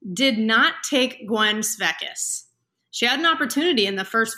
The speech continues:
four rounds to do it, and she didn't do it. So eventually, Victoria Hayward scooped her up,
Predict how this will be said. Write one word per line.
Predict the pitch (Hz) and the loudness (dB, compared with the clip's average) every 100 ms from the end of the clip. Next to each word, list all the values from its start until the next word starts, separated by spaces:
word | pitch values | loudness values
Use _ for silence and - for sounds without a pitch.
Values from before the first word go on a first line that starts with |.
| - | -2
four | 233 240 214 | 2 2 2
rounds | 214 226 185 180 - | 2 2 0 -4 -8
to | 175 | -8
do | 196 196 | -6 -4
it, | 175 | -4
and | 170 180 | -6 -6
she | - 202 | -6 -6
didn't | 170 185 190 196 175 | -6 -4 -4 -4 -6
do | 185 185 | -6 -4
it. | 151 - | -6 -6
So | 185 | -6
eventually, | 180 214 226 214 202 | -4 -4 -4 -4 -4
Victoria | 190 180 202 180 | -4 -6 -4 -4
Hayward | 180 196 185 180 | -4 -4 -4 -6
scooped | - 214 196 | -8 -10 -10
her | 180 | -4
up, | 185 226 | -2 -2